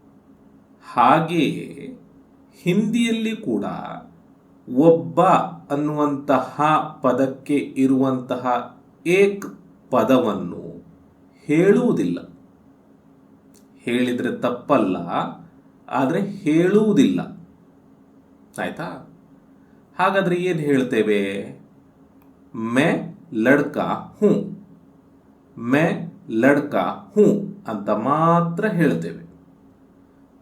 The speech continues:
ಮೈ ಅಂದ್ರೆ ನಾನು, ಲಡ್ಕಾ ಅಂದ್ರೆ ಹುಡುಗ,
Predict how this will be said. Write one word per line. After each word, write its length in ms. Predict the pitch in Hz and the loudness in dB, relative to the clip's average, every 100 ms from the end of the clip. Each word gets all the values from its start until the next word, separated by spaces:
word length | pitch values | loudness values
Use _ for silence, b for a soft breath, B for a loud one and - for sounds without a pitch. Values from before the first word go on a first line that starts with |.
| 113 | -6
ಮೈ 180 | 113 147 | 0 0
ಅಂದ್ರೆ 540 | 160 - 117 113 113 | 0 -6 -8 -6 -6
ನಾನು, 720 | 107 101 98 92 98 - - - _ _ _ _ | -6 -6 -4 -6 -6 -12 -16 -20 _ _ _ _
ಲಡ್ಕಾ 600 | 113 117 131 131 123 170 | -2 2 4 4 0 -2
ಅಂದ್ರೆ 720 | 165 - - 117 104 104 101 | -2 -2 -4 -6 -4 -4 -4
ಹುಡುಗ, 400 | 127 123 113 95 | -2 0 0 0